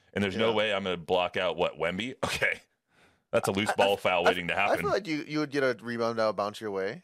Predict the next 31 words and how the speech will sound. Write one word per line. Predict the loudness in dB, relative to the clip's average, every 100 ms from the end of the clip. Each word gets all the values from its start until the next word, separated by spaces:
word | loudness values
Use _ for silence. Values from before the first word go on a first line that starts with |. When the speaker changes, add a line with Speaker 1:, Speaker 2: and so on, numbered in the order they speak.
| -12
Speaker 2:
I |
mean, | -10 -10
you're | -10
pretty | -12 -4
tall. | 0
Speaker 1:
I |
might | 2 4
have | 2
one | 0 0
rebound. | 0 -4 -8 -12 -12
Speaker 2:
You're | -6
pretty, | -4 -4 -4 -2
one, | 2 2
one | 2 4 4
will | 2
get | 0
lucky, | 2 2 0
bounce | -2 -2 -4
your | -2
way, | -2 -2 -4
and | -4
then, | -6
like, | -4 -6 -8
you'd | -10
be |
like, | -6
"All | -2
right, | 0 2 2
Speaker 1:
I'd | 0
Speaker 2:
this" |
Speaker 1:
be, | -2